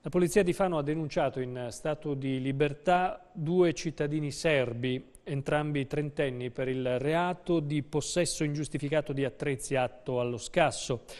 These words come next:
Il fermo è avvenuto in Viale Buozzi, dove gli agenti lo hanno, eh, fermato e controllato, eh, dopo che avevano visto un'auto sospetta con appunto questi due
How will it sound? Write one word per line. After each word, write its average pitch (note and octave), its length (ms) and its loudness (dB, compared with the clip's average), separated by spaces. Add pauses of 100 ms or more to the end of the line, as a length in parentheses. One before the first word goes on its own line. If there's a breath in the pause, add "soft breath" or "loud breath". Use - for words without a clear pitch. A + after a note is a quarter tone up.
(200 loud breath)
Il F3+ 140 4
fermo D3+ 560 4 (260 loud breath)
è D#3+ 100 -4
avvenuto E3 380 4
in D3 140 0
Viale E3+ 260 4
Buozzi, C#3+ 480 2
dove C#3+ 400 2 (220)
gli C#3 160 0
agenti D3 720 0
lo C3+ 160 -4
hanno, B2+ 480 -4 (320 soft breath)
eh, B2 240 -2
fermato D#3+ 760 2
e C3 240 0
controllato, C#3 960 0 (320 loud breath)
eh, A#2+ 640 -4
dopo C#3+ 340 -4
che C#3 120 -4
avevano C3+ 320 0
visto C3 300 -4
un'auto C3 600 -4
sospetta C3 800 -4
con A#2+ 220 -8
appunto A#2+ 500 -8
questi A#2+ 300 -8
due A#2+ 260 -4